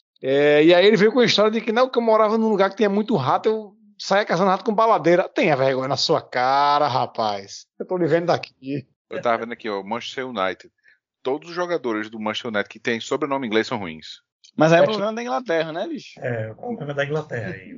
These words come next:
Speaker 2: <laughs> Porque, olha, você vai aqui, Cristiano Ronaldo, bom. Greenwood, ruim. Pogba, bom.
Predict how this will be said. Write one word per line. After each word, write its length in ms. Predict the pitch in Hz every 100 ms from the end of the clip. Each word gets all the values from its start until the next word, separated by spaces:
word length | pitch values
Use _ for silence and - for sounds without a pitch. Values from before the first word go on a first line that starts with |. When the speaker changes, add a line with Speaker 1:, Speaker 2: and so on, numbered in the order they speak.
| -
Speaker 2:
<laughs> 460 | - 190 269 113 107
Porque, 260 | 110 127
olha, 240 | 113 95 - - 151 _
você 180 | - 127
vai 120 | 139
aqui, 200 | 139 208
Cristiano 460 | - 131 - 143 139
Ronaldo, 540 | 147 123 104 85 73 _ _ -
bom. 400 | 107 101 85 - -
Greenwood, 640 | 98 107 110 107 101 76 76
ruim. 400 | 78 104 101 78 _ _ _ _ -
Pogba, 680 | 107 110 104 110 98 76 _ _ _ _
bom. 460 | - 107 101 80